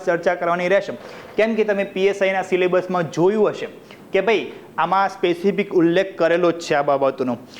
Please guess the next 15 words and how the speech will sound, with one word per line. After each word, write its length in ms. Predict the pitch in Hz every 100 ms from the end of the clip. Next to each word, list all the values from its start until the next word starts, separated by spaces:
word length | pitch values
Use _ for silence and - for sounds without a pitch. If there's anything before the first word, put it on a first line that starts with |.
| - -
તો 60 |
આપણે 260 | 190 185 196
એમાં 120 | 196
ફેક્ટ 340 | 190 190 190
બેઝ 240 | 196 196 175
માહિતી 400 | 170 147 170 185
આપણે 200 | 165 180
જોવાની 420 | 143 143 165 175
રહેશે 260 | 196 202 170
અને 280 | 151 151
જે 160 | 151 160
આપણે 280 | 151 190 240
જોઈશું 500 | 165 151 147 156 147
પણ 160 | 170
ખરા. 360 | 226 - 160 -